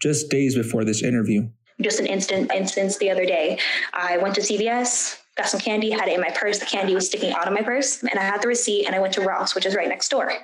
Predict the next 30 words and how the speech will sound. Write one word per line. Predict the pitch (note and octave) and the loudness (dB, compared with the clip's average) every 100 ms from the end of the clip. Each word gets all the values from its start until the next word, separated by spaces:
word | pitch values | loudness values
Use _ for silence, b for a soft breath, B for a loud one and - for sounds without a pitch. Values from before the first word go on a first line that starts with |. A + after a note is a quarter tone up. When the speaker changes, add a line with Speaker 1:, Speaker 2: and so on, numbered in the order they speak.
| - | -6
Speaker 2:
because | - F#3+ | -4 -2
I, | E3+ E3+ B B B B _ | -2 -4 B B B B _
Ralph's | F3+ E3+ | -2 0
and | G3 | 0
C | F#3+ | 0
V | G#3 | 2
S | G3+ | 2
right | G3+ | 0
next | A#3 A3+ | 0 0
to | A#3+ | 0
each | |
other. | A#3+ A3+ A3 A3 B B - | 0 0 0 0 B B -4
Ralph's | F#3+ G#3 | -2 0
didn't | A3 | 0
have | A3 | 0
the | G#3+ | 0
candy | A#3 G#3+ G#3 | 0 2 2
I | G#3 | 2
wanted, | G3 G3 G3 | 2 0 2
only | G#3 | 0
C | G#3 G#3 | 2 0
V | F3 | 0
S | - | 0
had | - - | -4 -6
it. | - | -8
So | - F3+ | -2 0
I | |
was | F3+ F3+ | 2 0
like, | F3 | -2
"Okay, | - - | -2 -6